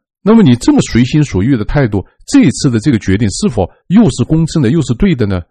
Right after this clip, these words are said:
所以L T认为，人民大学出尔反尔，它反映了人民大学治学态度的极不严谨。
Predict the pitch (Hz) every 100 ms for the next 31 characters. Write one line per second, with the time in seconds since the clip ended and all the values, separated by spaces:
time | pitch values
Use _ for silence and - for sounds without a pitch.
0 | _ _ - 131 143 170 - 202 175 92
1 | 76 _ _ - 127 160 151 123 98 92
2 | _ - - 240 247 80 - 87 123 120
3 | 143 - _ _ - 160 - 78 104 117
4 | 92 110 123 135 95 - 175 - 196 151
5 | - 87 - - 104 80 98 80 73 -
6 | _ _ - 101 139 127 87 87 82 71